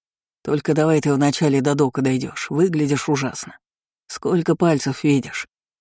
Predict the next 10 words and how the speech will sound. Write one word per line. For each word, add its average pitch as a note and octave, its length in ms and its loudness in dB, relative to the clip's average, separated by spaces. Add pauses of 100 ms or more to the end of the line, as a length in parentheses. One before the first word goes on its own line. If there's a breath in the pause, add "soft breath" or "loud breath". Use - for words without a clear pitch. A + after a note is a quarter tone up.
(800)
«Не D3+ 180 0
то D3+ 200 2
два, C#3+ 440 2
не C#3 160 -2
то D3+ 160 -2
четыре». C3+ 640 -2 (680)
«Понятно. D3 640 0 (340)
Олаф, E3+ 380 2
давай D#3+ 260 2
сюда. C#3 340 -4